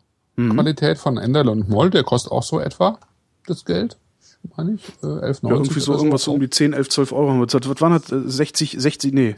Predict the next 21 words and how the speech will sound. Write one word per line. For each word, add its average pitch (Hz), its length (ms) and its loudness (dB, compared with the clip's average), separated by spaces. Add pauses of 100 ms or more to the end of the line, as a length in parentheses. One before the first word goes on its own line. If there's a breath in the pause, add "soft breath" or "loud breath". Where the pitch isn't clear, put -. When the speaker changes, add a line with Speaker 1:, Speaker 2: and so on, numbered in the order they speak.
(300)
Speaker 1:
siebzig 156 360 2
Euro 160 180 4
mit 151 140 2
Versand, 135 360 2
glaub 104 220 0
ich, 101 100 -8
hat 110 100 -6
der 101 60 2
ganze 107 180 -2
Spaß - 260 -6
gekostet, 104 420 -6
oder? 156 160 -2
Speaker 2:
Ja, 123 160 4
genau, 117 280 4
davon 104 300 2
war 104 100 4
Speaker 1:
Sechs 110 160 0
Speaker 2:
ein 127 60 2
Speaker 1:
Flaschen. - 200 -4
Speaker 2:
etwas - 440 -6
teurer. 120 360 -2